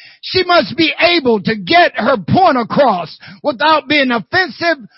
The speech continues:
or seeming to be mean-spirited. She must be a helpmeet,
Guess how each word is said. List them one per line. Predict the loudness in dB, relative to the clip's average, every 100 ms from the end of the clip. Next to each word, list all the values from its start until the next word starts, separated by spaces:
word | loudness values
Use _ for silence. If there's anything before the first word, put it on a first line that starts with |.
| _ 0
or | 0
seeming | -2 -10 -4 -4 -2 -4 -8 -12 _ -4
to | -2
be | 0 -2
mean-spirited. | 0 0 0 -4 -8 -6 -4 -4 -6 -12 -20 _ _ _ _ _ _ _ _ _ _ _ _
She | -6 -4 0
must | 0 0 0
be | 2
a | 4
helpmeet, | 4 4 2 0 -4 -4 -6